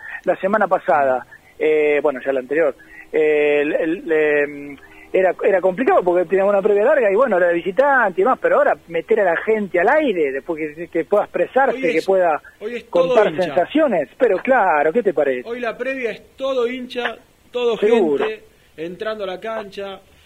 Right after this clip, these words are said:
Speaker 2: cómo
Speaker 1: Un
Speaker 2: lo ve el
Speaker 1: detalle,
Speaker 2: equipo, cómo se
Speaker 1: un
Speaker 2: sienten
Speaker 1: detalle.
Speaker 2: después de
Speaker 1: Mirá lo
Speaker 2: tanto
Speaker 1: que me estoy,
Speaker 2: tiempo.
Speaker 1: mirá lo que me estoy acordando, porque en este momento estoy en el sector donde, literal, eh, donde estaciona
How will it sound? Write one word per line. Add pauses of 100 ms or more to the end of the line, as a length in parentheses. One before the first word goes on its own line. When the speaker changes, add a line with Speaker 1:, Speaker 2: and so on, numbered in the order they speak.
(140)
Speaker 2:
cómo
Speaker 1:
Un
Speaker 2:
lo
ve
el
Speaker 1:
detalle,
Speaker 2:
equipo,
cómo
se
Speaker 1:
un
Speaker 2:
sienten
Speaker 1:
detalle.
Speaker 2:
después
de
Speaker 1:
Mirá
lo
Speaker 2:
tanto
Speaker 1:
que
me
estoy,
Speaker 2:
tiempo. (260)
Speaker 1:
mirá
lo
que
me
estoy
acordando,
porque
en
este
momento
estoy (560)
en
el
sector
donde,
literal,
eh,
donde
estaciona